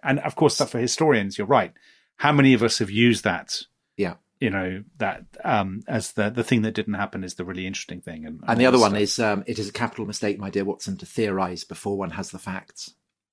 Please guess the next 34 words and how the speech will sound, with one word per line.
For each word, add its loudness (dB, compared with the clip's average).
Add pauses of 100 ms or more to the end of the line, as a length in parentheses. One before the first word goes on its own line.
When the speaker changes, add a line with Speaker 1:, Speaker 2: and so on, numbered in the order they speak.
(100)
Speaker 1:
That's -6
very -8
good. -18
Well, -8
that's -8
a -14
lesson -4
to -10
us -10
all, -6
isn't -12
it? -16 (580)
Um, 6
but 8
I 4
suppose 6 (420)
let's 2
put 2
aside 6
Conan 2
Doyle, 2
amateur -2
detective, -6
'cause -8
he -4
gets 2
George 2
Speaker 2:
Well, 10
no, 10
Speaker 1:
Agency 4
Speaker 2:
the, 0
Speaker 1:
off -4
effectively. -8
Speaker 2:
he, 2